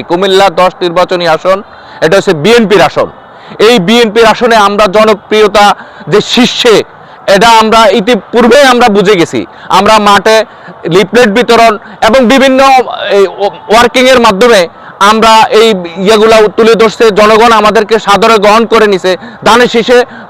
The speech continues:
ভোট দেওয়ার জন্য মানুষ আবেগে পুরা ইয়ে হয়ে রয়েছে, কিন্তু আমাদের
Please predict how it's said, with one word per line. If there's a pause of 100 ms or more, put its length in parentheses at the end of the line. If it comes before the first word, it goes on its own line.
ভোট (120)
দেওয়ার
জন্য (200)
মানুষ (880)
আবেগে (560)
পুরা (260)
ইয়ে
হয়ে
রয়েছে, (120)
কিন্তু (480)
আমাদের